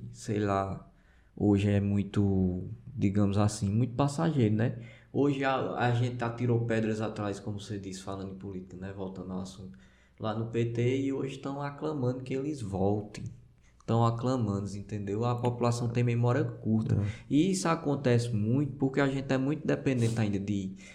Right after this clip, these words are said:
Speaker 1: não só de programas sociais, né? A gente é muito ligado a, a soluções imediatistas. E a gente sabe que estudar é ruim, porque eu, por exemplo, passei cinco anos na est-, na faculdade. Quando eu saí de lá, a pessoa tá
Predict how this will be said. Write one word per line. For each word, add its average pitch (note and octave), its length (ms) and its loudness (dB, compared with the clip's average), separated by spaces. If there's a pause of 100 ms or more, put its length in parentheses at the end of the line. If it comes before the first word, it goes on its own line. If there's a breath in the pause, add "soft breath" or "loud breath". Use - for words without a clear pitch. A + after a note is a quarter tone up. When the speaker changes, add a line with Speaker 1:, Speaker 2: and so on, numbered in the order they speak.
(140)
Speaker 1:
não C3+ 140 2
só C#3+ 220 0
de C3+ 80 -6
programas C#3 500 0
sociais, C3+ 760 2
né? A#2 200 2 (280 loud breath)
A A2+ 80 0
gente A#2 240 2
é B2 60 6
muito A#2+ 320 4
ligado A#2 460 4
a, A#2 880 4
a - 100 -12
soluções C#3+ 540 6
imediatistas. C3 1120 2 (440 soft breath)
E B2 100 4
a C#3 100 6
gente C3+ 280 -2
sabe A#2 300 2
que B2 60 2
estudar A#2+ 440 4
é C#3+ 100 6
ruim, G#2 400 2
porque B2 280 0
eu, B2+ 120 4
por B2 300 0
exemplo, A2 260 2
passei A2+ 280 -2
cinco B2 420 0
anos G2+ 180 4
na G#2 100 0
est-, - 300 -10 (380 soft breath)
na A2 120 4
faculdade. A2+ 540 2
Quando B2 160 2
eu B2+ 60 2
saí B2+ 260 0
de C3 140 2
lá, B2+ 240 2
a - 20 0
pessoa B2 340 2
tá A#2+ 200 0